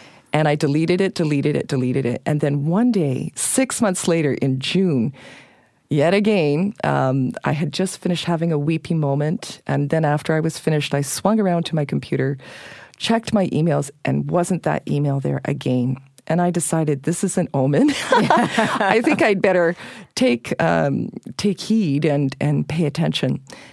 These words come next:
And so I embraced it. And then for seven months,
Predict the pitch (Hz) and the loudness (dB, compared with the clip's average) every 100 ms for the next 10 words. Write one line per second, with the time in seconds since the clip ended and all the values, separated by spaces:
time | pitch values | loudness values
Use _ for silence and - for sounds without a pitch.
0 | - _ 170 160 180 170 170 147 139 151 | -20 _ -4 0 0 2 0 0 -2 -4
1 | - - - 147 151 151 143 139 - 156 | -6 -6 -4 -2 0 0 -2 -4 -2 0
2 | 156 165 185 - - | 0 0 0 -2 -4